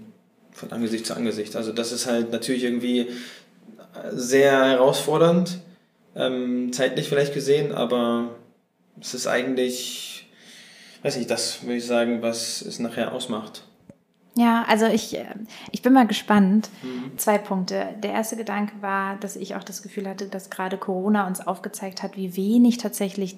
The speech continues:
Speaker 2: wirklich die breite Gesellschaft über wissenschaftlichen Alltag und Forschung, also um die, um die Situationen drumherum, nicht nur um die Fakten und Erkenntnisse, die dann
Speaker 1: Mhm.
Speaker 2: kommuniziert werden, sondern wie kann man überhaupt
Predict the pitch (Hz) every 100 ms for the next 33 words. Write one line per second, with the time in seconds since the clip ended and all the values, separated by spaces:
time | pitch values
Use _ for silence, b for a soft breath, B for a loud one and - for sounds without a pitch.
0 | - - 196 190 180 185 - 175 185 202
1 | 202 180 180 185 180 180 - - 185 175
2 | 175 196 208 214 196 185 185 196 175 185
3 | 175 175 180 196 - 185 180 175 175 -
4 | 190 202 190 180 175 - B B B B
5 | 185 185 185 185 180 180 B B B -
6 | 185 190 185 190 202 190 - 226 233 196
7 | 196 185 175 208 196 180 190 202 196 180
8 | 175 185 - - - 214 - 208 196 -
9 | - 240 233 - 196 190 190 214 185 180
10 | 180 - 269 202 196 185 185 185 185 -
11 | - 214 220 - 214 202 196 190 180 196
12 | 208 - -